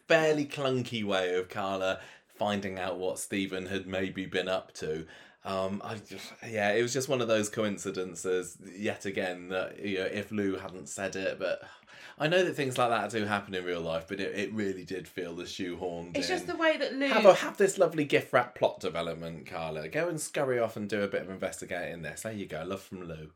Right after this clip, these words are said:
Speaker 2: It's all the, also the way that Lou seems to be blissfully unaware of what she's actually saying, where she keeps insisting to Carla that Rufus was a incredibly conscientious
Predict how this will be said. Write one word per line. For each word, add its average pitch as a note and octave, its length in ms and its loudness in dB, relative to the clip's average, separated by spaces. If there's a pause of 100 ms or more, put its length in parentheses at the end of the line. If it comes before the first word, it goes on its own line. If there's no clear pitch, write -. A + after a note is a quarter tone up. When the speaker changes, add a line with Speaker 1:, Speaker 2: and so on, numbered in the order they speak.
Speaker 2:
It's C4+ 160 -4
all E4+ 180 -2
the, C#4 160 -6
also D#4 240 -4
the C#4+ 80 -6
way C4 140 0
that G#3+ 180 -4
Lou A#3 160 0
seems G#3+ 340 -2
to - 60 -18
be G3+ 120 -4
blissfully G3 400 -6
unaware F3+ 460 0
of D#3 240 -4
what E3 300 -4
she's F3+ 200 -8
actually F3 300 -4
saying, C#3+ 360 -2
where C#3+ 140 0
she E3 160 -10
keeps - 320 -10
insisting F3+ 680 -8
to - 80 -16
Carla E3+ 400 -4
that D3 340 -2 (320)
Rufus F#3+ 400 -2
was E3+ 300 -2
a D#3+ 420 0
incredibly F3 540 -8
conscientious D#3 920 -10